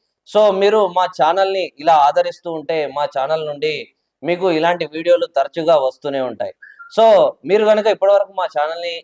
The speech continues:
సబ్స్క్రైబ్ చేసుకున్నట్టయితే మా ఛానల్ని లైక్ చేయండి, షేర్ చేయండి, సబ్స్క్రైబ్ చేయండి. So, ఇక మనము ఈరోజు ఆన్లైన్లో, ఆ, గేమ్స్ ఆడుతూ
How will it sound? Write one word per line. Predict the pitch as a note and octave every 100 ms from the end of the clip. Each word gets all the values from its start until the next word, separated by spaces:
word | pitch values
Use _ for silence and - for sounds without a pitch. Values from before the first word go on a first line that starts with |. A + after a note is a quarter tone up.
| -
సబ్స్క్రైబ్ | B2+ - E3 D#3+
చేసుకున్నట్టయితే | D3+ - C#3+ C#3 C3+ - C#3+ B2 - _ _ _
మా | C#3
ఛానల్ని | E3+ E3 F#3+ G3
లైక్ | E3 C#3 D#3
చేయండి, | D#3 D3+ D3 D3+
షేర్ | D3 C#3+ C#3 C3+
చేయండి, | C#3+ C#3 C#3 C#3+ -
సబ్స్క్రైబ్ | E3 D#3 E3+ D#3+ C3
చేయండి. | B2 G#2 -
So, | A#3 G#3+
ఇక | G3 A3+
మనము | A3+ A3 A3 A3 F#3 D#3
ఈరోజు | F3 F#3+ F#3 F#3+ D#3+ _
ఆన్లైన్లో, | C#3+ E3+ F#3 F#3 F3+ F#3 D3+ - -
ఆ, | B2+
గేమ్స్ | B2+ C#3 E3+ E3
ఆడుతూ | D#3 D3+ - D#3